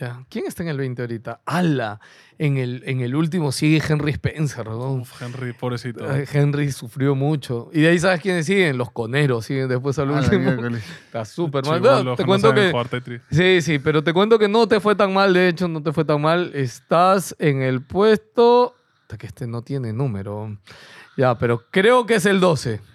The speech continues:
Speaker 1: más o menos.
Speaker 3: Ala, qué asco me dan los de abajo. <laughs> Me hice muy mal, chicos.
Speaker 1: Sí, más o menos estás en el doce, así que felicitaciones porque no estás tan abajo. Yo quisiera verte más arriba, mano. Es que,
Speaker 2: Métala, métala.
Speaker 1: es que él me dijo, "No, otra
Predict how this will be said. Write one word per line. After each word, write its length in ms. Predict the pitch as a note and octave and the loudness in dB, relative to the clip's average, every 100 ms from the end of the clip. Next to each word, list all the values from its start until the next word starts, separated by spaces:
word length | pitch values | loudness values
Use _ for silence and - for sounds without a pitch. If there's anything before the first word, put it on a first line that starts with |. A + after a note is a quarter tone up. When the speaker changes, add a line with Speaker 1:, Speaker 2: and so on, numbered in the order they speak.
| _ | _
Speaker 1:
más 200 | D#3 D#3 | -2 0
o 80 | D#3+ | 2
menos. 320 | C3+ A#2 A#2 | 0 -2 -2
Speaker 3:
Ala, 240 | C3 B2 G2+ | 0 0 -2
qué 120 | C#3 | -4
asco 220 | D3 B2+ | -4 0
me 100 | A#2+ | 4
dan 140 | B2 C#3 | 4 6
los 140 | B2 | 6
de 80 | A2 | 6
abajo. 300 | A#2 - - - | 4 0 -4 -4
<laughs> 0 | - - - - - - - | -4 -8 -14 -12 -6 -4 0
Me 200 | A#2+ C3+ | 2 4
hice 180 | C#3 C#3+ | 4 2
muy 260 | C#3 F3 F3 | 6 6 6
mal, 340 | C#3 E3+ C#3+ | 6 4 2
chicos. 560 | A2+ C3 - A#2+ C#3 - - - - - - - _ | 0 -6 -4 -2 -2 -4 -18 -18 -18 -20 -20 -20 _
Speaker 1:
Sí, 220 | - F#3 G#3 | -2 0 2
más 240 | G3+ A#3 | 2 4
o 60 | G#3+ | 4
menos 240 | A3 G#3+ | 4 4
estás 320 | F3+ D3 F3 | 4 4 4
en 100 | F#3+ | 4
el 140 | E3 D#3 | 4 4
doce, 180 | E3+ | 4
así 160 | F#3 D#3 | 2 0
que 100 | C3+ | 0
felicitaciones 680 | D3 B2+ C3 C3+ C3 F3 G3 | 0 0 -2 -2 -2 -2 -2
porque 180 | D#3+ D3 | -4 -4
no 100 | F#3 | -2
estás 220 | F3+ F#3 | -2 -2
tan 160 | E3+ | 0
abajo. 460 | D#3+ C#3+ B2 - A#2 - _ _ _ - | 2 2 2 -4 -14 -16 _ _ _ -2
Yo 100 | E3+ | -2
quisiera 340 | F3+ F3 F3+ E3+ | 0 0 2 2
verte 200 | D#3 E3 | 2 0
más 200 | D#3 D#3 | 0 0
arriba, 280 | C#3+ D3+ | 2 2
mano. 200 | C#3+ C#3+ | 2 2
Es 80 | E3+ | 2
que, 60 | - | 4
Speaker 2:
Métala, 240 | E3 A#2 | 4 2
métala. 280 | C3 C#3+ B2+ | -4 -4 -2
Speaker 1:
es 60 | G3 | 0
que 300 | F3 E3 D3+ | 0 0 0
él 80 | C#3+ | 0
me 140 | C#3+ | 0
dijo, 240 | D#3 D#3+ D3 | 0 0 0
"No, 260 | F#3+ C4 | 0 0
otra 240 | B3+ A#3 | 0 -2